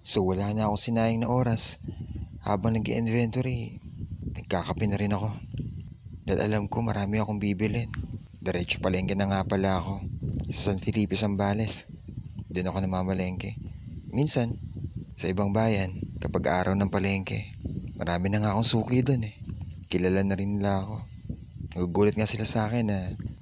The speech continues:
ako yung namamalengke. Pero okay lang. Gusto ko naman yung ginagawa ko eh. At higit sa lahat, nag-i-enjoy ako. Ngayong araw na to, alam ko marami akong bibilin.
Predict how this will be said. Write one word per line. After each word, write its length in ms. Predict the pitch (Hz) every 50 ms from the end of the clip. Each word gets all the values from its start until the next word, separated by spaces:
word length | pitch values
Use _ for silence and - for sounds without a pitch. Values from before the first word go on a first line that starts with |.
| - -
ako 220 | - 90 95 101 104
yung 100 | 104 104
namamalengke. 840 | 101 101 98 98 95 98 98 101 101 98 98 98 - 110 113 - - - - - - - - - - - -
Pero 320 | 101 101 107 110 120 117
okay 220 | 110 120 123 123 120
lang. 240 | 131 135 127 123 - - - - - - - - - - - - - - - - - - - - - - -
Gusto 260 | - - - - 107
ko 60 | 104 107
naman 240 | 107 110 117 120 120
yung 160 | 110 117 107
ginagawa 480 | 107 104 104 95 110 107 104 101 95
ko 220 | 92 85 - 113 107
eh. 160 | 104 95 - - - - - - - - - - - - - - - - _ - - - - _ _ -
At 140 | - - -
higit 260 | - 95 82 95 -
sa 160 | - - 98
lahat, 320 | 98 98 98 101 101 - - - - - - - - - - - -
nag-i-enjoy 580 | - 82 85 82 - - 95 95 - 95 92 90
ako. 320 | 92 - 104 107 107 - - - - - - - - - - - - - -
Ngayong 380 | 92 92 95 95 95 98 101 -
araw 300 | 101 101 101 101 101 98
na 100 | 101 101
to, 300 | - - 104 98 98 - - - - _ _ _ _ _ _ _ _ _ -
alam 240 | - - 95 95 98
ko 140 | 95 - 107
marami 380 | 98 98 95 95 98 104 104 98
akong 180 | 95 104 98
bibilin. 480 | 104 101 98 87 107 101 113 107 101 101